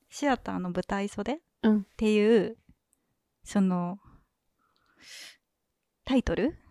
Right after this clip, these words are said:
Speaker 2: うん。
Speaker 1: のことについてさ、
Speaker 2: あー、タイトル。
Speaker 1: 何にも話してなかった。
Speaker 2: 確かに。確かに。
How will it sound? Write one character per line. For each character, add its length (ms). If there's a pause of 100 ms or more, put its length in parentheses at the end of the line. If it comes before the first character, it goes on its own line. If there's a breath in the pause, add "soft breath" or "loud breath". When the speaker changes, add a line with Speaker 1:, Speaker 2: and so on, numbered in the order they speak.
(120)
Speaker 2:
う 60
ん。 40
Speaker 1:
の 80
こ 120
と 120
に 120
つ 160
い 80
て 120
さ、 280 (260)
Speaker 2:
あ 80
ー、 760
タ 100
イ 40
ト 60
ル。 60
Speaker 1:
何 40
に 100
も 120
話 300
し 20
て 100
な 100
か 160
っ 40
た。 100
Speaker 2:
確 140
か 220
に。 160
確 200
か 100
に。 100